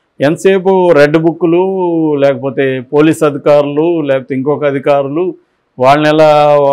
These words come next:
ఆ, revenge తీర్చుకోవాలి, ఆ, జగన్ని, భారతిరెడ్డిని జైలుకి ఎలా పంపించాలి,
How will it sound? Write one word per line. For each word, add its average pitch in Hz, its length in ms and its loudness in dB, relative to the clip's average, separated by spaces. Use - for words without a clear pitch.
ఆ, 131 80 -4
revenge 139 420 -4
తీర్చుకోవాలి, 139 760 -4
ఆ, 127 80 -2
జగన్ని, 151 640 0
భారతిరెడ్డిని 143 880 -2
జైలుకి 139 260 -2
ఎలా 139 140 2
పంపించాలి, 135 800 -4